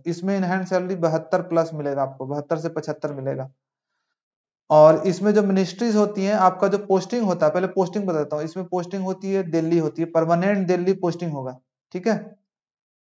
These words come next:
इसमें दिल्ली पोस्टिंग परमानेंटली और कहीं ट्रांसफर नहीं है, दिल्ली में ही। और इसमें बहुत सारी मिनिस्ट्रीज आती हैं,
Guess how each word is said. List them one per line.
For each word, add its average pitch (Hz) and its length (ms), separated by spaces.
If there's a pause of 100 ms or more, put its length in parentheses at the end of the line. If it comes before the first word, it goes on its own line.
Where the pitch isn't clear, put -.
(600)
इसमें 175 300
दिल्ली 165 300
पोस्टिंग 190 460
परमानेंटली 170 800
और 170 240
कहीं 190 220
ट्रांसफर 175 480
नहीं 147 260
है, 135 100 (240)
दिल्ली 165 280
में 180 120
ही। 196 100
और 170 160
इसमें 175 220
बहुत 180 260
सारी 202 160
मिनिस्ट्रीज 180 440
आती 151 260
हैं, 135 140